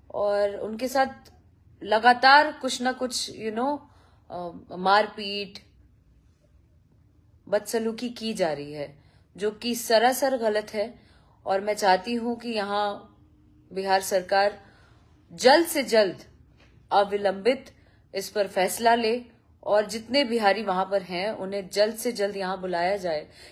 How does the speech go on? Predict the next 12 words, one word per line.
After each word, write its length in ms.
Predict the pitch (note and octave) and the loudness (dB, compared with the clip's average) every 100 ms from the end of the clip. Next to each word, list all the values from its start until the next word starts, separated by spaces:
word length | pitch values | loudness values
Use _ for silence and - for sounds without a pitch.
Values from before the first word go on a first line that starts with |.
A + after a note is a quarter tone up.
| - | -10
इससे 220 | G#3+ B3+ | -4 -2
पहले 380 | B3 A3+ A#3 C#4+ | 0 0 2 0
भी 180 | B3 C#4 | -2 -6
कई 640 | F3 A#3+ D4+ D4+ C4 F3 - | -2 2 2 0 -6 -14 -12
सारी 380 | - G3 G#3+ C4 | 2 4 4 0
घटनाएं 480 | A#3 G3 G3 G#3 | -4 -2 -2 -2
हो 140 | G#3+ G3 | -4 -10
चुकी 300 | F#3 F3+ F3 | -12 -14 -12
हैं, 320 | D#3 C#3 C#3 _ _ _ _ _ _ _ _ _ _ _ _ _ _ _ _ _ _ _ - | -12 -12 -16 _ _ _ _ _ _ _ _ _ _ _ _ _ _ _ _ _ _ _ -12
अ, 280 | E3+ D#3 D3+ - - _ _ _ _ _ _ - | -8 -6 -6 -10 -20 _ _ _ _ _ _ -2
पंजाब 480 | F#3+ F#3+ G3 F3+ | 2 6 8 6
में, 360 | F3 E3 D#3 | 0 -6 -6